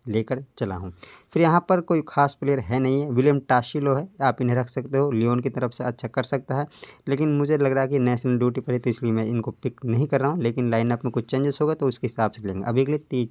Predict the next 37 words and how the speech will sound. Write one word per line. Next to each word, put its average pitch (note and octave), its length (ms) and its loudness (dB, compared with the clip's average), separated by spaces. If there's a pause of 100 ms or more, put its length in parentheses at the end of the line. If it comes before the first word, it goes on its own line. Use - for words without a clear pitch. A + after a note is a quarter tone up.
चार C#3 240 0
ही A2+ 80 2
डिफेंडर। G2+ 400 -6 (440)
बात D3+ 200 6
करें F3+ 160 0
यहाँ E3+ 160 4
पर E3+ 300 2
एंजेल D3 340 4
मिना D3+ 260 2
खेलेगा A#2 360 2
नहीं, G2 140 -2
सिलेक्शन C3+ 400 -2
वेरी C#3+ 240 4
हाई, D3+ 180 2
लेकिन C3 200 -2
हम A#2 140 0
टीम A#2 180 0
में A2+ 80 2
नहीं A#2+ 160 2
पिक C3+ 180 -8
करेंगे। D3+ 220 0 (360)
मोरिनो D#3 440 4
खेलेगा C#3+ 380 -2
तो - 160 -6
हम B2 120 0 (120)
मोरिनो A#2 320 0
को A#2+ 100 -4
हम A2+ 80 0
टीम A#2 180 -2
में A2 100 -2
जगह G2 240 -2
देते F#2 260 -10
हैं। G2 100 -12 (400)
यहाँ C3 260 4 (140)
पर F3 140 -2 (760)
जेफरसन C#3+ 680 -2 (200)
एंट्रियागो, C3 580 0